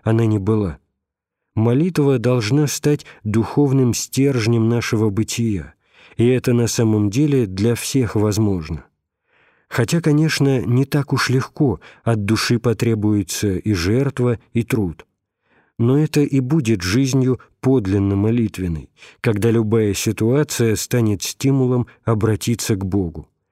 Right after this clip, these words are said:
При таком внутреннем расположении каждый момент в жизни и всякий внешний раздражитель становятся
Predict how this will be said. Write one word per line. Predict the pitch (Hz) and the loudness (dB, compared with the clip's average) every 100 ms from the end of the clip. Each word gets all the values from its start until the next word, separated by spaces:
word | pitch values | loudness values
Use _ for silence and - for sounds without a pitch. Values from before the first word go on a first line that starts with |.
| _ _ _ - | _ _ _ -2
При | 120 117 | 0 0
таком | 123 - 170 | -2 0 2
внутреннем | 120 135 143 131 117 113 110 | 2 2 2 0 2 2 0
расположении | 104 - 113 107 104 113 143 110 82 71 _ - - | -2 -2 0 2 2 0 0 0 -2 -8 _ -20 -8
каждый | - 123 104 117 | -2 0 0 0
момент | 113 113 110 110 98 | 2 2 2 0 0
в | 95 | -2
жизни | 87 95 143 127 120 120 - - | -2 0 0 2 0 0 -4 -2
и | 120 | -2
всякий | 110 - 117 - 107 | 0 -2 -2 0 2
внешний | 113 107 - 107 | 2 0 0 0
раздражитель | 107 101 92 101 98 92 139 - 123 - - | 0 -2 -2 -2 0 0 -2 -2 -4 -6 -16
становятся | - - 117 131 131 127 - 123 | -14 -2 2 2 0 -2 -4 -4